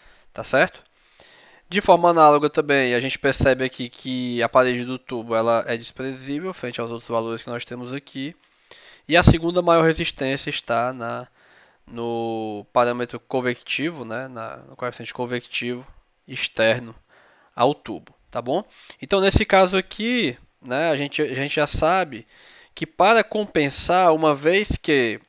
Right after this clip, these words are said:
o coeficiente, né, a resistência, na verdade, de conve-, convectiva interna, que é essa daqui, ela é bem menor do que a externa, que é essa daqui, uma forma de,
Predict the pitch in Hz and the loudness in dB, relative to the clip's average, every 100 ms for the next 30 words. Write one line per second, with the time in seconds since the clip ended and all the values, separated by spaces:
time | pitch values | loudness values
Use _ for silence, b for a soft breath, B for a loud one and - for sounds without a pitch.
0 | _ _ _ _ - 139 139 135 135 135 | _ _ _ _ -8 -4 -2 -2 -2 -4
1 | 131 - 160 165 - - 156 139 127 127 | -6 0 0 0 -2 -2 0 -2 -2 -2
2 | 131 143 - 185 - 135 120 120 120 120 | 2 2 2 -2 -2 -4 -4 -4 -2 0
3 | 117 107 87 - B B B B B B | 0 0 -2 -14 B B B B B B
4 | _ 131 123 123 123 123 120 110 - 151 | _ -12 -4 -2 0 0 -2 -4 -4 -2
5 | 139 139 131 147 147 147 - - 123 123 | 0 0 0 -2 2 0 0 -4 -4 -2
6 | 147 156 - 123 120 113 92 - 123 117 | -4 -4 0 2 2 -2 -14 -10 -10 -8
7 | 120 127 - - 98 117 117 117 127 190 | -8 -8 -8 -12 -6 -2 -2 -2 0 0
8 | 220 196 165 127 113 107 - - 123 - | 0 -4 0 0 0 -2 -10 -18 -14 -4
9 | 117 110 - - 151 151 113 113 - 117 | -2 -2 -4 0 0 -2 -6 -12 -12 -12
10 | 117 113 - - 175 147 _ b b b | -14 -18 -18 -12 -10 -10 _ b b b
11 | b b b b b - 196 214 - 170 | b b b b b -4 2 2 4 4
12 | 175 160 139 147 139 120 113 | 4 0 0 0 2 0 -4